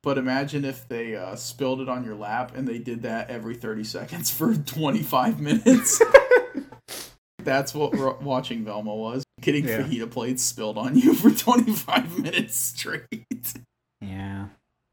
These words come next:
Speaker 1: Was there a fart joke? Was a toilet mentioned? Was going to the bathroom important at any point?
Speaker 2: There, in the scene where Velma is crushed by a rock, uh, she mentions standing in her own filth.
Speaker 1: <laughs> She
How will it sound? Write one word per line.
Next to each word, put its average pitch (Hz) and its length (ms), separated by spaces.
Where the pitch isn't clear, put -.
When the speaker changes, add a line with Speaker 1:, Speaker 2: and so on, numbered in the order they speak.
Speaker 1:
Was 147 220
there 196 100
a 180 60
fart 165 320
joke? 131 320
Was 151 280
a 156 60
toilet 151 340
mentioned? 120 480
Was 135 180
going 147 200
to 160 60
the 151 60
bathroom 139 380
important 92 420
at 78 60
any 73 120
point? 101 300
Speaker 2:
There, 135 500
in 135 160
the 135 80
scene 135 380
where 135 160
Velma 123 400
is 120 320
crushed 127 380
by 120 100
a 113 100
rock, 110 520
uh, 120 240
she - 240
mentions 127 440
standing 117 520
in 110 80
her 110 160
own 110 100
filth. - 560
Speaker 1:
<laughs> - 60
She - 420